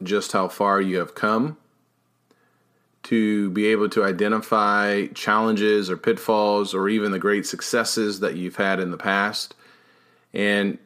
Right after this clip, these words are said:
when you take the time to journal, and I guess we could break down the different kinds of journals. There are so many different, uh, journals that are out there. So I have created a few. You can find them on Amazon if you like. I have what's called the,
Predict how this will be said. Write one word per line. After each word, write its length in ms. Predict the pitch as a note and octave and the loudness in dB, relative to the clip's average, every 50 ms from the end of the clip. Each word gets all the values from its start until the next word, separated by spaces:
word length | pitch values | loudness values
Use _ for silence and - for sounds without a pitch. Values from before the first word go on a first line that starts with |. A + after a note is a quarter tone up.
| _ - | _ -2
when 140 | - A2 A2+ | 0 2 2
you 60 | A2+ | 2
take 220 | G#2 - D3 D#3 - | 4 2 2 2 2
the 80 | F#3 | 0
time 300 | - - D3 C#3 C3+ B2 | 0 2 2 4 4 4
to 80 | A2+ G2+ | 2 0
journal, 560 | F#2 F2 G2+ G#2+ G#2+ G#2+ G#2 F#2+ F#2 F#2 F#2+ | -2 2 2 2 4 4 4 2 2 2 2
and 240 | F#2+ G2 F#2+ F#2+ E2 | 2 0 0 0 0
I 80 | F#2+ G#2 | 0 2
guess 200 | A#2 A#2+ - - | 2 2 2 2
we 60 | A#2+ | 0
could 140 | G2+ F2 - | 0 2 4
break 240 | A2 A2 G#2 F#2+ | 4 4 4 2
down 260 | F#2 G2 G2+ G#2 G#2 G2 | 2 2 2 4 2 2
the 60 | F#2 | 2
different 360 | F2 G#2+ - - A#2 G2 - | 0 0 -2 -2 -4 -6 -6
kinds 480 | - - - G#2 G#2 G#2+ G#2 G2+ E2+ F#2 | -6 -4 -2 0 0 0 0 -2 -2 -4
of 140 | F2+ E2 | -6 -4
journals. 480 | D#2 F#2 F#2+ G2 F#2+ F2+ D#2+ D#2+ D#2+ - | -2 -2 0 0 0 -2 -2 -4 -4 -2
There 140 | G2+ F#2+ F#2 | 0 0 0
are 40 | F#2 | 0
so 240 | - - - B2 | 0 0 0 0
many 280 | A#2+ A#2+ A#2 A2+ A2 G#2 | 2 2 2 2 0 2
different, 500 | F#2 G#2 G2+ - - A2 G#2 G2 F2 - - - - - - - - - - - | 2 0 0 0 0 -2 -2 -2 -4 -8 -14 -20 -20 -20 -20 -20 -20 -20 -12 -6
uh, 260 | - G2 F2+ F2+ F#2 | -4 -2 0 0 -2
journals 560 | F2 E2 G2+ A2 A2+ A2 A2+ G#2+ G#2 G2+ F#2 | -2 2 2 4 4 4 4 4 2 2 2
that 140 | G#2 G2 F#2+ | 2 2 4
are 120 | F#2 F#2 F#2 | 4 4 4
out 240 | F#2 F#2 - - | 2 2 0 -4
there. 240 | F2+ D#2+ D2 D2 D2 | -4 -4 -2 -4 -4
So 320 | - - G#2 G2 F#2 F#2 E2 | -4 -2 0 0 2 2 2
I 160 | F#2 G#2 G#2+ | 2 4 4
have 160 | G#2+ G2+ F#2+ | 2 2 0
created 420 | - - G#2 G2+ G#2 G2 G2+ F#2 | 2 2 4 4 4 4 2 0
a 80 | F#2 F2 | 0 -2
few. 260 | - - A2 G#2+ G#2+ | -4 -2 -2 0 2
You 160 | G#2+ G#2 G2 | 2 0 0
can 140 | - - F#2 | -2 -4 -6
find 320 | - - A2 G#2+ G#2 G2+ G2+ | -2 0 0 2 2 2 0
them 140 | F#2+ F#2+ | 0 0
on 100 | F#2+ F#2 | 0 -2
Amazon 480 | F#2+ G2 G2+ G2+ G2+ F#2 G2+ G2 G2 G2 | -2 -2 -2 -2 -2 0 2 2 2 2
if 140 | F#2+ F2+ F#2+ | 0 0 -2
you 80 | F#2+ | 0
like. 340 | F#2 F#2+ F#2+ G2 F#2+ F2+ - | 0 0 0 0 0 0 -2
I 80 | G2+ F#2+ | -2 0
have 220 | G2+ F#2+ F2+ E2+ | 0 -2 -2 -2
what's 160 | F#2 F#2 - | -4 -4 -4
called 420 | - - G#2 G2 G2 F#2+ F#2+ F2 D#2+ | -4 -2 0 0 2 2 0 -2 -2
the, 320 | F#2 E2+ E2+ E2+ F2 E2 | -4 -4 -2 -4 -4 -6